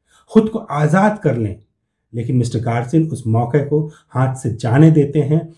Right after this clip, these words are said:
क्योंकि अगर वो कमरे से भागे तो इनेज उसे जिंदगी भर कायर मानेगी।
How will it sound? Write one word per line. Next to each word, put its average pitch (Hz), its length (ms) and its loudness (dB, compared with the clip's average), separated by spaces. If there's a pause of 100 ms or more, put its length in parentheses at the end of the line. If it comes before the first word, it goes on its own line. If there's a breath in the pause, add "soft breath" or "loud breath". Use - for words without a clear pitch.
(160 loud breath)
क्योंकि 160 240 -2
अगर 180 300 -2
वो 196 80 -2
कमरे 156 400 2
से 160 120 -2
भागे 135 640 0 (240 loud breath)
तो - 60 -12 (120)
इनेज 180 500 2 (260)
उसे 147 180 -2
जिंदगी 180 540 4
भर 135 240 0
कायर 127 580 -2
मानेगी। 98 640 -6